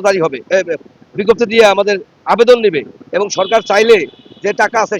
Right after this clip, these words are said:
সেই টাকার মধ্যে যতগুলো পারে এমপিও কোড দিয়ে দেবে এবং বাকি সব এমপিও কোড দেবে। একটা লাইন লিখবে শুধু অর্থ প্রাপ্তির সাপেক্ষে বাকি প্রতিষ্ঠানগুলো এমপিও হবে, এইটুকু আমরা চাই এবং এইটুকু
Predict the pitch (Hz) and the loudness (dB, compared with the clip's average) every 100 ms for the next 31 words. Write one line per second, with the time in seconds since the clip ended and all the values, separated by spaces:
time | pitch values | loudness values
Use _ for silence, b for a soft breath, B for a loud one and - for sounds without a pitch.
0 | 190 202 196 214 214 196 220 214 208 208 | -6 -6 -4 -2 -2 -2 -2 -2 -4 -2
1 | 214 196 202 240 - _ - - - _ | -2 0 2 2 0 _ -20 -20 -20 _
2 | - 202 196 233 226 208 214 196 226 240 | -4 -4 4 4 6 2 0 -2 0 2
3 | 247 208 160 214 208 190 226 226 233 226 | 2 -2 -6 -6 -4 -2 0 0 0 -2
4 | 233 277 - _ _ - - 185 240 220 | 2 0 0 _ _ -18 -10 -4 -2 0
5 | 202 233 214 180 233 214 165 190 190 - | 2 2 0 -2 -2 -2 -2 -4 -4 -8
6 | _ - 214 - 240 254 220 - - 214 | _ -2 -2 0 -2 0 -4 -6 -8 -4
7 | 220 - 285 - _ _ - - 196 214 | -4 2 2 2 _ _ -8 -2 -2 -2
8 | 220 196 226 214 208 202 170 147 - _ | -4 -2 -4 -2 -2 -2 -4 -4 -12 _
9 | _ 233 254 262 240 208 190 151 110 - | _ -2 0 -2 0 -2 -2 -8 -12 -20
10 | - 214 233 233 262 | -8 -2 2 2 0